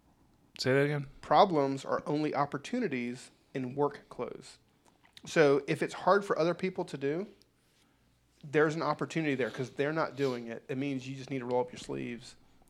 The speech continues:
Speaker 2: and make it happen.
Speaker 1: Yeah.
Speaker 2: I don't know, it's, for some reason, that's always been one of my favorite quotes.
Speaker 1: I've never heard that quote before, but I, I,
Speaker 2: Yeah.
Speaker 1: I do agree with it. If, if it's hard,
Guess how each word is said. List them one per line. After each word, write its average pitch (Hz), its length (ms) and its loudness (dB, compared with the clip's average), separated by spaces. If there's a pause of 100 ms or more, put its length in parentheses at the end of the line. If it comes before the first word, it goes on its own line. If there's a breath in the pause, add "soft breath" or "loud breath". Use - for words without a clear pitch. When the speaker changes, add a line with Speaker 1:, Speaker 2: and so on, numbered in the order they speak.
Speaker 2:
and 127 120 -10
make 113 140 -10
it 101 60 -12
happen. - 360 -14 (340)
Speaker 1:
Yeah. 113 320 0
Speaker 2:
I - 40 -8
don't 294 80 4
know, 220 60 8
it's, - 100 2
for 202 140 4
some 214 160 2
reason, 175 180 0
that's 143 100 -6
always 143 160 2
been 135 140 -6
one 135 60 -4
of 127 60 -6
my 120 100 -6
favorite 131 320 -8
quotes. - 420 -14
Speaker 1:
I've 147 160 -2
never 165 180 2
heard 143 120 4
that 127 160 0
quote 123 180 2
before, 110 240 -4
but 123 160 2
I, 139 40 10 (220)
I, 127 100 2
Speaker 2:
Yeah. 151 180 0 (120)
Speaker 1:
I 117 60 -2
do 123 240 2
agree 113 260 -2
with 110 160 -2
it. - 120 -4
If, 117 180 -2 (100)
if 147 240 0
it's 156 200 -2
hard, 139 460 2